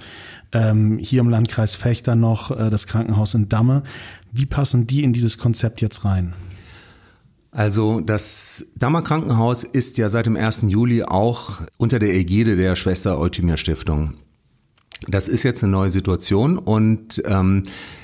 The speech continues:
Speaker 2: äh, dieses Krankenhaus soll in ein Gesamtversorgungskonzept enger eingebunden werden. Ähm, das heißt also, wenn man das Zentralklinikum plant,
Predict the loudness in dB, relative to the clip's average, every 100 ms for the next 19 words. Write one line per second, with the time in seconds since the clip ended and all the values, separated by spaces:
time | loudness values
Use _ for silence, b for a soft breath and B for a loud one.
0 | B B B B _ -8 -2 0 0 0
1 | -4 -8 -20 -8 -4 0 0 0 -2 -2
2 | -4 -8 -10 -4 -2 0 0 0 0 2
3 | 2 -2 -6 -20 _ _ _ 0 0 0
4 | 0 0 2 2 2 0 0 -2 0 0
5 | 2 0 0 0 0 0 -2 -6 -10 -2
6 | 0 0 0 2 0 0 -2 -2 -6 -4
7 | -4 -2 -4 -4 -2 0 2 0 0 0
8 | 2 0 2 2 2 0 0 -2 0 0
9 | 2 2 2 2 0 0 0 2 2 -2